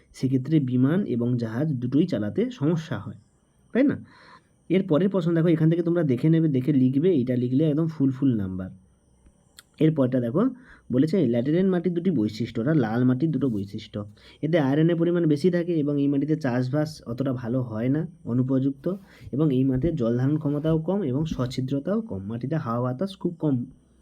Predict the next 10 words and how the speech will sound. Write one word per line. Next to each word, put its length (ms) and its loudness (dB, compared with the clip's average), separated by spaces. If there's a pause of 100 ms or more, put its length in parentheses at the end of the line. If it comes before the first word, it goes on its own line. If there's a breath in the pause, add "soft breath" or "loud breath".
(540 soft breath)
উম, 260 -4
প্রবেশ 300 0
করে। 160 -10 (680 loud breath)
পরে 140 2
প্রশ্ন, 160 0
আন্টার্কটিকার 640 0
জীবজগৎ 400 2
সম্বন্ধে 360 0
বর্ণনা 400 -4
করো। 200 -12